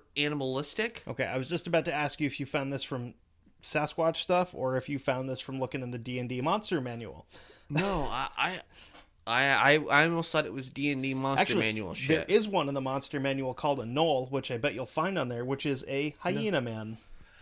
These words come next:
Speaker 2: Called it from fucking downtown.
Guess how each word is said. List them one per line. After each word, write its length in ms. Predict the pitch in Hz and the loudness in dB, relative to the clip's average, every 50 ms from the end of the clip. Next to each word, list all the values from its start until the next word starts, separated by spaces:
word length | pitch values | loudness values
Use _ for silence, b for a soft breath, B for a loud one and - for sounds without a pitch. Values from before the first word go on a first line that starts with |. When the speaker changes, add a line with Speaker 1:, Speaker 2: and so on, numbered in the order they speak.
| B B B B B B B _ _ _ _ _ b b b b b b b b _ _ _ - - - - _ _ - - - - | B B B B B B B _ _ _ _ _ b b b b b b b b _ _ _ -6 -6 -6 -10 _ _ -20 -18 -12 0
Speaker 2:
Called 320 | - - 196 220 214 185 | 6 8 8 8 8 8
it 240 | 175 170 - - - | 6 4 2 -2 -4
from 220 | - 208 214 185 - - - - - - - _ _ - - - | -2 0 0 0 -4 -8 -14 -20 -20 -20 -20 _ _ -12 -4 0
fucking 300 | 208 185 - 175 151 139 | 0 0 0 -2 -2 0
downtown. 600 | 147 156 170 196 190 170 175 156 131 127 127 | 0 0 2 0 0 0 -2 -2 -2 -4 -8